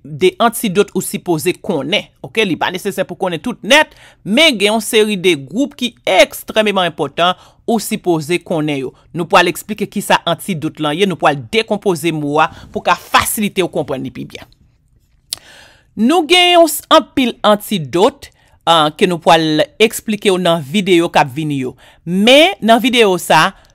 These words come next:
nou bezwen konsantre sou antidot pou dwòg ke n ap rele benzodi-, benzodiazepine, euh, diazepines. Ok? Antidot lan se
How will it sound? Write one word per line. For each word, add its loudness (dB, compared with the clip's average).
nou 2
bezwen 2
konsantre -2
sou -4
antidot 2
pou -4
dwòg 2
ke -2
n 2
ap 2
rele 0
benzodi-, 2
benzodiazepine, 2
euh, -4
diazepines. 0
Ok? 0
Antidot 2
lan 2
se -2